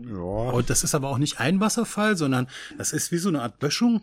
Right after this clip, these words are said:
Speaker 2: und dort haben die Wasser drüber geleitet. Und dann haben die dort ungefähr zwanzig uralte hölzerne Wassermühlen hingebaut,
Speaker 1: Hm.
Speaker 2: mit denen die früher Getreide gemahlen haben.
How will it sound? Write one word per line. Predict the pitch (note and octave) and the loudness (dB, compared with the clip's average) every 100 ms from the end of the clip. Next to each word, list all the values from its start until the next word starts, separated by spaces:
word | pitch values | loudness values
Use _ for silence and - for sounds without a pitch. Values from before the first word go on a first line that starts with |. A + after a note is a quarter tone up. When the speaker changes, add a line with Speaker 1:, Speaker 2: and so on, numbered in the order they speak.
| - | -2
Speaker 2:
und | B2+ C#3 | -2 0
dort | D3+ - - | -2 -4 -4
haben | C3+ D#3 | 0 0
die | C#3 | 0
Wasser | D#3 F#3+ | 0 0
drüber | - F#3+ F3 | 0 0 2
geleitet. | A2+ G2+ F#2 F#2+ - - _ | 2 0 0 -4 -10 -16 _
Und | - A2 | -8 -4
dann | C#3+ | 0
haben | E3 | 0
die | F3 | 0
dort | C#3+ D3+ D3+ | 2 2 2
ungefähr | C#3+ E3 - C3 | -2 -2 -2 -4
zwanzig | - B2 G3 - G3 - | 0 2 2 0 -6 -4
uralte | D#3 D3 D#3+ F#3+ F#3+ F3 - | -2 0 0 -2 -2 -4 0
hölzerne | D3+ F3+ E3 D3 | 0 0 -2 -2
Wassermühlen | D3 D#3+ D#3 A#2+ G#2 F#2+ | -2 -2 0 2 0 -2
hingebaut, | G2 F#2+ E2+ F2+ F2 - _ _ | -4 -6 -8 -10 -14 -18 _ _
Speaker 1:
Hm. | - G#2 | -4 -4
Speaker 2:
mit | A#2 | 0
denen | B2+ | 0
die | C3+ | 0
früher | - D#3 | 2 2
Getreide | C#3 - D#3+ D#3 | 0 -2 -2 -2
gemahlen | G2+ F#2+ F#2+ F2+ | -4 -4 -6 -6
haben. | F#2+ | -10